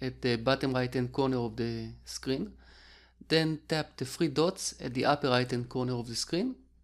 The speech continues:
Then scroll down and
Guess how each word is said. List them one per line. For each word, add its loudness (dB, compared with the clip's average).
Then 2
scroll 2
down 0
and -2